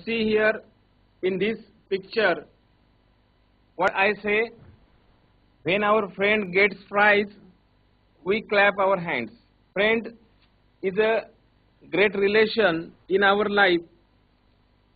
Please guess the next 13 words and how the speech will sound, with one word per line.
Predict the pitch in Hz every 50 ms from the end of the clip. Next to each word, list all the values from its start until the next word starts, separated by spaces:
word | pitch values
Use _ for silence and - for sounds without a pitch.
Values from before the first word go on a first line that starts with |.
| _ _ _ _ _ _ _ -
and | - 180 185 180
whenever | 160 175 175 180 202 214 220 226 233 233
our | 214 202 208 214 202 180 -
friend | 196 196 202 208 214 214 208 - - _ _ _ _ _ _ _ _ _ _ _ _ _ _ _ _ _ _ _ _ _ _ _ _ _ _ -
get | 185 196 185 185
a | 214 214 214 208 208 -
opportunity, | 165 180 175 180 214 220 220 196 - 208 196 165 180 175 175
get | 160 147 175 180 175
a | 208 196
chance, | - - 185 180 190 202 196 196 - - _ _ _ _ _ _ _ _ _ _ _ _ _ _ _ _ _ _
suppose | 185 175 180 - 202 214 214 202 185
he | 208 214
has | 208 196 190 196 196